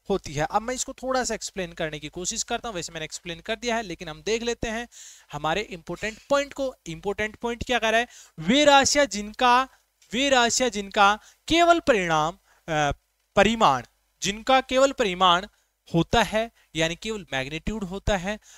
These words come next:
और दिशा नहीं होती है, तो वो राशियां कहलाती हैं अदिश राशियां।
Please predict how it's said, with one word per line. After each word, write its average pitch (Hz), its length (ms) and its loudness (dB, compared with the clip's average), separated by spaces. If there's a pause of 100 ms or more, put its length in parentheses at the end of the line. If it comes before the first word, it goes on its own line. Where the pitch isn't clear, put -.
(140)
और 147 420 4
दिशा 196 300 -2
नहीं 147 500 -12
होती 220 360 -8
है, 208 280 -4 (360)
तो 143 60 -10
वो 160 280 -4
राशियां 190 320 0
कहलाती 156 380 -4
हैं 151 140 -14
अदिश 180 440 -8
राशियां। 208 520 -2